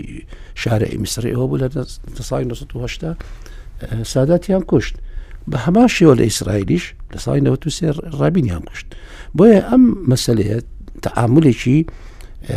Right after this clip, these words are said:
عەقڵانی لەگەڵ نەکراوە، هەر وەکو چۆن ئێستا زۆر شت هەیە لای خۆشمان، هەموو حیزبە سیاسیەکان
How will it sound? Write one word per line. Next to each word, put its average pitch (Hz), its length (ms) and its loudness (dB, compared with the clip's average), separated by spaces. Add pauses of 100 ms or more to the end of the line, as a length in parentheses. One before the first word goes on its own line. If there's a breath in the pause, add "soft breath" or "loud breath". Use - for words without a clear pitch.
(100)
عەقڵانی 113 460 0
لەگەڵ 117 240 2
نەکراوە، 123 380 4
هەر 139 180 4
وەکو 123 280 2
چۆن 139 280 8 (540 soft breath)
ئێستا - 300 -2
زۆر 156 220 2
شت 127 160 -4
هەیە 113 160 0
لای 98 180 -6
خۆشمان، - 420 -6
هەموو 147 200 0
حیزبە 107 280 -4
سیاسیەکان 101 640 0